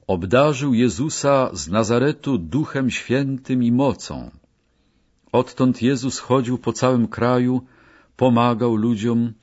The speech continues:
i uzdrawiał wszystkich zniewolonych przez diabła, bo sam Bóg był z nim. My jesteśmy świadkami tego wszystkiego, czego On dokonał na ziemi żydowskiej i w Jerozolimie,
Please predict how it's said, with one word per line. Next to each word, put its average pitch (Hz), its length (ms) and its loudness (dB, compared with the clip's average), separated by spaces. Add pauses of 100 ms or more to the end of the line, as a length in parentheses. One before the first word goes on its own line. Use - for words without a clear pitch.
(380)
i 107 80 0
uzdrawiał 113 600 0
wszystkich 147 500 -8
zniewolonych 117 760 2
przez 82 300 -8
diabła, 95 600 -4 (540)
bo 131 320 2
sam 143 480 -2
Bóg 101 300 -4
był 92 240 -4
z 80 180 -10
nim. 78 440 -4 (840)
My 90 180 0
jesteśmy 117 540 0
świadkami 113 680 -2
tego 113 260 -2
wszystkiego, 113 600 -4
czego 104 360 -2
On 117 340 2
dokonał 113 500 0
na 104 140 0
ziemi 110 320 0
żydowskiej 98 720 -4 (420)
i 90 80 -6
w 78 40 -8
Jerozolimie, 107 880 0